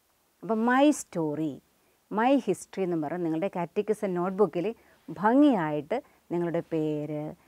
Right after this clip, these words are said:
നിങ്ങളുടെ മാതാപിതാക്കളുടെ പേര്, നിങ്ങളുടെ ജനനസ്ഥലം, തീയതി, നിങ്ങളുടെ മാമോദീസ ദിവസം, പിന്നെ നിങ്ങളുടെ ഗോഡ്ഫാദർ,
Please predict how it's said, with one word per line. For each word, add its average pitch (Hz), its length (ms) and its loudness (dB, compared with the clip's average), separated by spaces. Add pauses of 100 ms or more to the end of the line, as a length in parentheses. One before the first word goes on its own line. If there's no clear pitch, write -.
(140)
നിങ്ങളുടെ 175 320 0
മാതാപിതാക്കളുടെ 165 760 -2
പേര്, 151 480 -6 (360)
നിങ്ങളുടെ 175 280 0
ജനനസ്ഥലം, 156 1000 -4 (200)
തീയതി, 175 640 -2 (300)
നിങ്ങളുടെ 175 280 -2
മാമോദീസ 180 640 -4
ദിവസം, 151 680 -4 (480)
പിന്നെ 170 180 0
നിങ്ങളുടെ 170 280 0
ഗോഡ്ഫാദർ, 151 760 -4